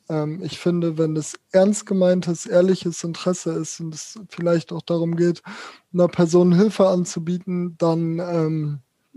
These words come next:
macht das einfach. Und dann, wenn es dann halt blöd läuft, dann ist es blöd gelaufen, äh, wird euch aber wahrscheinlich in den seltensten Fällen passieren, würde ich sagen. Ähm,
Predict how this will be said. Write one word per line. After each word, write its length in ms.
macht 340
das 180
einfach. 480
Und 240
dann, 380
wenn 460
es 140
dann 240
halt 220
blöd 280
läuft, 400
dann 140
ist 200
es 120
blöd 300
gelaufen, 720
äh, 240
wird 240
euch 240
aber 240
wahrscheinlich 560
in 80
den 160
seltensten 540
Fällen 400
passieren, 520
würde 160
ich 80
sagen. 460
Ähm, 500